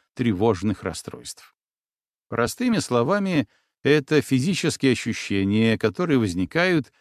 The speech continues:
когда ваша система тревоги работает слишком активно.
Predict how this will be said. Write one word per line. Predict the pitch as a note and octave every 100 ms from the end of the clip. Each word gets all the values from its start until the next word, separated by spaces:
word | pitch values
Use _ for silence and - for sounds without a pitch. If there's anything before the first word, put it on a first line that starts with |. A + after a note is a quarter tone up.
| _
когда | - A2 F#2 D3 C#3+
ваша | A2 C#3 - B2
система | A2 B2+ A2 - A#2 G2+
тревоги | - G#2 F#3 E3 D3 - _ -
работает | G#2+ G2 D#3 D#3 D3 B2
слишком | - G#2 A2 - A2
активно. | G#2+ - - - -